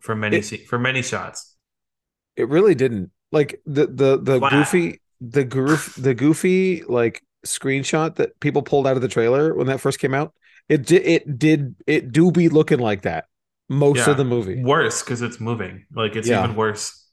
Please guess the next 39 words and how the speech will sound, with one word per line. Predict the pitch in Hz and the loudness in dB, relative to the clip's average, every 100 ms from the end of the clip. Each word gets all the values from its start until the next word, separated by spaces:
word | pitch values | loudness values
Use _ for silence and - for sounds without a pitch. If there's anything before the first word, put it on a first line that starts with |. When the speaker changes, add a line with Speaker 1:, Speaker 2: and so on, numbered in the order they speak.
| _ 127 | _ -10
Speaker 1:
in | 110 | -6
motion. | 101 101 - 90 92 - _ _ - | -6 -8 -10 -16 -18 -20 _ _ -6
Uh, | 113 104 98 101 - _ _ | -2 -2 -2 -6 -12 _ _
Speaker 2:
It's | 131 - | -8 -6
real. | 135 196 - | 0 0 0
It, | 147 156 _ _ - | -4 -4 _ _ -2
it's | 165 - | 0 0
really, | 165 311 | 0 4
Speaker 1:
I | 180 | 4
thought | 202 226 | 6 6
Speaker 2:
like, | 165 - - _ _ _ _ | 4 0 -12 _ _ _ _
off-putting. | 139 185 - 110 92 90 92 _ _ _ _ 147 | 0 0 0 -2 -2 -6 -12 _ _ _ _ -8
Speaker 1:
I | |
thought | 202 220 | -4 -4
for | 277 | -4
some | 170 147 | -4 -2
reason | 156 156 | -2 -2
when | 151 | -2
he, | 147 | -4
at | 127 | -8
his | 117 131 - | -6 -6 -4
death | 101 101 | -6 -6
scene, | - 123 120 | -8 -8 -6
he | 117 | -6
looked | 104 107 | -6 -4
a | |
bit | 110 104 | -6 -6
better. | 95 92 107 110 110 _ 107 | -8 -8 -6 -6 -10 _ -6
I | 113 | -4
don't | 123 | -2
know. | 101 104 | -2 -4
Like, | 107 104 | -6 -6
maybe | 107 107 | -6 -4
the | 131 | -4
lighting | 107 98 110 113 | -2 -4 -4 -4
was | 110 | -8
different, | 107 107 117 107 - | -8 -8 -8 -8 -10
but, | 107 104 - _ _ _ _ _ _ _ _ - | -8 -8 -10 _ _ _ _ _ _ _ _ -6
um, | 117 110 107 104 110 | -2 0 0 -4 -10